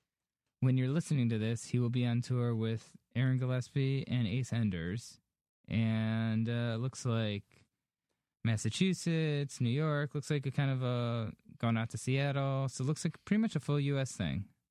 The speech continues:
So, um, go on the internet, look up where it's coming. I'm not gonna read you every, there's a lot of dates on this, actually.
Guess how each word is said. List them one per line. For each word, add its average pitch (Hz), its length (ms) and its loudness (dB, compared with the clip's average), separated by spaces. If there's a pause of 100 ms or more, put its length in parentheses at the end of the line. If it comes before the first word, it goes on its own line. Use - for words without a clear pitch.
So, 110 460 0 (1040)
um, 120 460 2 (120)
go 110 100 2
on 123 80 4
the 120 80 4
internet, 117 380 0 (360)
look 113 180 2
up 120 100 2
where 120 120 2
it's 117 100 -2
coming. 117 300 2
I'm 92 80 0
not 98 100 0
gonna 98 140 2
read 92 160 -2
you 90 160 0
every, 92 200 -4
there's 107 220 -2
a 90 60 0
lot 101 260 0
of 87 80 -2
dates 80 320 -4
on 78 100 0
this, 65 180 -4
actually. - 420 -6